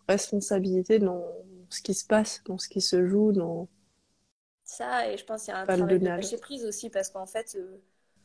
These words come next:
Speaker 2: pourquoi on juge les autres ? Déjà, si on regarde soi, c'est bien.
Speaker 1: Mm.
Speaker 2: Et en fait, il y a un truc de lâcher la grappe aux autres
Speaker 1: Mm.
Speaker 2: aussi,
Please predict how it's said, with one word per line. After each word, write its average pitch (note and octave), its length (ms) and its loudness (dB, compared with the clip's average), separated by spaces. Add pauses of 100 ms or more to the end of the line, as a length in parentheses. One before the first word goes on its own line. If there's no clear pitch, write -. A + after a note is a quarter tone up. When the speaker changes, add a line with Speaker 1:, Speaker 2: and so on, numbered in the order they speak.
(440)
Speaker 2:
pourquoi A3+ 280 2
on A3+ 40 4
juge G#3 240 -4
les G#3 200 4
autres ? - 440 0 (180)
Déjà, G3+ 380 0
si A3+ 160 -4
on F#3 360 -4
regarde G3 440 -2
soi, A#3 260 0
c'est G#3 160 -8
bien. A3+ 180 2
Speaker 1:
Mm. G3+ 360 6 (380)
Speaker 2:
Et G3+ 120 2
en F#3 100 0
fait, A3 320 -6
il G3+ 80 -6
y F#3+ 40 2
a F#3 80 4
un F#3 60 -2
truc A3+ 220 -4
de G3 80 4
lâcher G3 480 4
la F#3+ 180 2
grappe G3+ 320 -8
aux F#3+ 160 -6
autres A#3 200 4
Speaker 1:
Mm. A3 100 10
Speaker 2:
aussi, G3 260 6